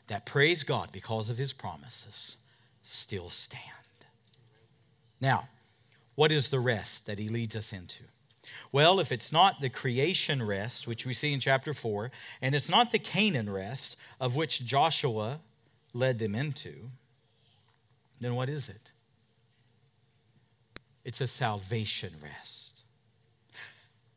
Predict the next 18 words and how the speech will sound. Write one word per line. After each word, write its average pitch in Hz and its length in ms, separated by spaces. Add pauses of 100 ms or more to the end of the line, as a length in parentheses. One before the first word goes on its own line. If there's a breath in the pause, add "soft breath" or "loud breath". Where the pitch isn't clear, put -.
(300)
Let 233 80
me 254 100
ask 180 220
you 135 100
a 113 40
question. - 540 (2500)
Do 147 60
you 240 260
at 170 140
times 120 800 (200 loud breath)
feel 120 640 (1300)
like 120 240
you 165 420 (140)
need 151 420
to 135 160 (100)
earn 123 460 (240)
God's 101 560 (180)
approval? - 540